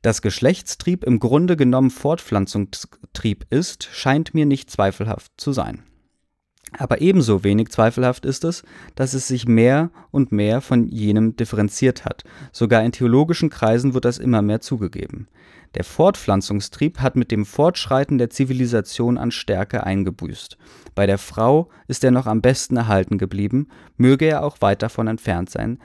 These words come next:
sich in einem Willen zur Zeugung zu bekunden, als Hang zur Mutterschaft, als Schrei nach dem Kinde, kann man ihn bei dem allergrößten Teil der Frauen wahrnehmen.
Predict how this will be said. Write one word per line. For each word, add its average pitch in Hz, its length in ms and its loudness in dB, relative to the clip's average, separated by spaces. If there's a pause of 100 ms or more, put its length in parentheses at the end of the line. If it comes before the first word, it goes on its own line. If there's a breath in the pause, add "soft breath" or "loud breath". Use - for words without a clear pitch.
(120)
sich 117 180 -2
in 117 120 2
einem 101 380 2
Willen 147 300 4
zur 123 180 0
Zeugung 117 460 2
zu - 160 -12
bekunden, - 560 0 (320 loud breath)
als - 240 -4
Hang 113 280 4
zur 117 140 0
Mutterschaft, - 680 0 (180 loud breath)
als - 320 -6
Schrei 131 400 0
nach 131 220 0
dem 127 180 -2
Kinde, 92 400 0 (440 loud breath)
kann 131 180 4
man 135 180 4
ihn 127 320 0 (180 soft breath)
bei 101 120 -2
dem 98 160 -2
allergrößten 117 680 0
Teil 92 220 -2
der 98 120 -4
Frauen 107 380 -6
wahrnehmen. 87 480 -2